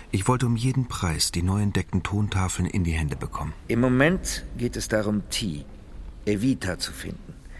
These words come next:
Speaker 2: Sie ist verschwunden und Taut macht sich Sorgen.
Speaker 1: Ich verstehe nicht, was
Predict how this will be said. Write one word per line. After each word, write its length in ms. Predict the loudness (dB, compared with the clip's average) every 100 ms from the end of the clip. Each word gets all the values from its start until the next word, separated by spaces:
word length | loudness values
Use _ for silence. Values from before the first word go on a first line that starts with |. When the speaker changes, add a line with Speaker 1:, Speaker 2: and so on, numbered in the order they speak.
| -14 -16 -16 -18 -18 -8
Speaker 2:
Sie 120 | -6
ist 140 | -4
verschwunden 600 | -4 -2 -2 -2 -6 -14 -14 -18 -10
und 320 | -8 -8 -8
Taut 300 | -2 -4 -2
macht 160 | -4 -4
sich 160 | -6
Sorgen. 320 | -4 -4 -6 -12 -14 -16 -16 -16 -16 -8
Speaker 1:
Ich 200 | -8 -4
verstehe 420 | -4 -2 0 0
nicht, 240 | 0 -2 -4
was 460 | -2 0 -2 -4